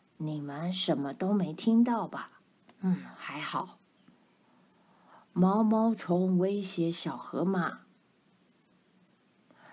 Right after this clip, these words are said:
：“如果你不吐出来，我告诉你，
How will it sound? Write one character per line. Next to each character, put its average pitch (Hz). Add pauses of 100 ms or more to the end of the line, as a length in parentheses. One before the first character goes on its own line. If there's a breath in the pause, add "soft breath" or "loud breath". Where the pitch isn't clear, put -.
(180 loud breath)
：“如 311
果 330 (360)
你 214
不 247
吐 294
出 294
来， 240 (520)
我 175
告 180
诉 175
你， 143